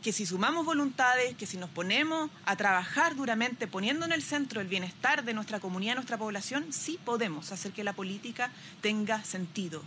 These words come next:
y que nuestras instituciones y que la democracia tenga sentido, ¿no?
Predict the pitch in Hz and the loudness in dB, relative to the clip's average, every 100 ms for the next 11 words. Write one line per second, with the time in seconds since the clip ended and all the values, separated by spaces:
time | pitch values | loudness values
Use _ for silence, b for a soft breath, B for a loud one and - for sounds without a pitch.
0 | - 190 196 196 202 202 196 190 185 175 | -8 -4 -2 -2 -2 -4 -4 -4 -8 -4
1 | - 277 220 190 202 190 180 170 262 330 | 0 0 0 -2 0 2 2 -2 -2 -2
2 | - - - B B B B 233 254 247 | -2 -10 -14 B B B B 0 0 -2
3 | 208 185 220 185 156 160 | -2 -2 -2 -2 -2 -6